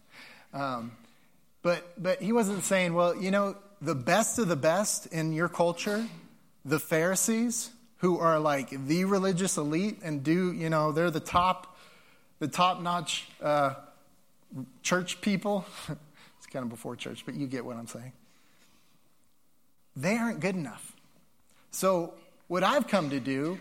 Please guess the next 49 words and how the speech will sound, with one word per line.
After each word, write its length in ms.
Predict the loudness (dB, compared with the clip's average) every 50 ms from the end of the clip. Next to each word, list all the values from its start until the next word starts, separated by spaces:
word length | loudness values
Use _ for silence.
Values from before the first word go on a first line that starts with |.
| -8
maybe 300 | -4 -2 -2 0 2 0
what 160 | 0 0 -4
Jesus 400 | -4 -4 -4 -4 -4 -6 -10 -10
was 120 | -10 -10 -8
saying, 380 | -6 -6 -6 -6 -6 -8 -10 -12 -14 -20 -20 -20 _ -4
is 280 | -2 -2 -2 -2 -4 -6 -12 -20 _ _ _ _ 4
up 300 | 4 4 4 0 -4 -2
the 100 | -2 0
game 380 | 2 2 2 2 2 2 2
a 60 | 2
little 260 | 2 2 2 2 0 -2
bit 260 | -2 -6 -6 -6 -10 -14 -20 -20 _ _ -2
to, 120 | 0 0
to 300 | 0 -2 -6 -6 -2 0
know 240 | 2 2 2 4 2
how 200 | 2 2 2 0
you 180 | 0 0 -2 -2
can 260 | -2 -2 -2 0 0
really 340 | 0 2 2 2 2 2 0
be 400 | 2 2 2 2 2 0 -4 -10 -6 -4
okay 320 | -2 -2 -2 0 0 0
with 180 | 0 0 -2 -2
God. 380 | -2 -2 -2 -2 -4 -6 -10 -20 -20 _ _ _ _ _ _ _ _ _ -6
The 80 | -6
Pharisee 680 | -6 -6 -8 -8 -8 -6 -2 -2 0 0 2 2 2 2
didn't 280 | 2 0 -2 -2 -4 -4
cut 260 | -2 -2 -2 -2 -2
it. 160 | -4 -4 -6 -8 -16 -20 -20 -20 -20 -20 -20 -20 -20 _ _ _ _ _ -20 -20 -18 -12
And, 220 | -8 -6 -4 -4 -4 -4
and 120 | -4 -4
if 120 | -4 0 2
that's 260 | 2 2 2 2 -2
what 160 | -2 -2 0
people 240 | 0 -2 0 0 2
walked 260 | 4 4 2 2 0
away 260 | 0 0 2 2 2
with, 200 | 2 2 0 -2
you 80 | -4 -4
could 120 | -2 -2
imagine 460 | 0 2 2 2 2 2 0 -2 -8
they'd 120 | -10 -12 -12
be 120 | -10 -10
like, 220 | -8 -10 -10 -8 -8
"Man, 260 | -6 -4 -4 -4 -4
that's 220 | -4 -4 -4 -4
the 80 | -6 -6
best 400 | -6 -4 -6 -4 0 0 0 2
we 120 | 0 0
got." 440 | 0 0 -2 0 -2 -2 -4 -6 -12